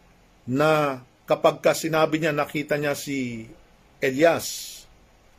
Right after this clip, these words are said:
ay bibigyan siya ng pagkakataong humarap sa hari. At naganap nga. At nabasa natin na sinabi ni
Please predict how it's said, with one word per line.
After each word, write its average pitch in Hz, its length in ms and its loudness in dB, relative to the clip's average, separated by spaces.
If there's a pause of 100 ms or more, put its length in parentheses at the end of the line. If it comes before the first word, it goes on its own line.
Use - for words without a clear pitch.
(460)
ay 143 320 2
bibigyan 151 560 2
siya 151 240 -2
ng 131 480 -6 (200)
pagkakataong 131 1000 0 (320)
humarap 147 400 2
sa - 160 -6
hari. 120 320 -6 (800)
At 185 160 -8
naganap 190 480 2
nga. 127 240 -4 (1400)
At 175 400 4 (1400)
nabasa 160 560 4
natin 165 560 2 (1040)
na 143 160 -2
sinabi 165 480 2
ni 151 400 -2